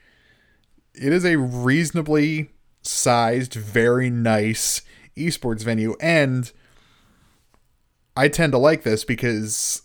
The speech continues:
uh, this is where Philadelphia is building theirs too. It is near the other major <laughs> stadiums in Arlington. It is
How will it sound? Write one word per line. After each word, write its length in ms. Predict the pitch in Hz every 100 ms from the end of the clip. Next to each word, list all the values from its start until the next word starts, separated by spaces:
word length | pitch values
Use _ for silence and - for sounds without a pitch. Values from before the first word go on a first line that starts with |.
| -
uh, 160 | 120 113
this 160 | 135
is 100 | 151
where 120 | 135 120
Philadelphia 480 | 147 127 131 127
is 80 | 113
building 260 | 131 123 117
theirs 240 | 110 107
too. 280 | - 143 117 - - -
It 160 | 156 160
is 180 | 147 120
near 720 | 127 147 151 131 120 113 113 - - _ _ _ 131
the 220 | 127 135
other 320 | 139 135 131
major 420 | 120 123 123 120
<laughs> 20 | 123
stadiums 580 | - 123 131 117 110
in 100 | 117
Arlington. 640 | 110 113 104 92 - - - _ _ _ _ - - _ _ - - - -
It 120 | 143
is 360 | 151 139 120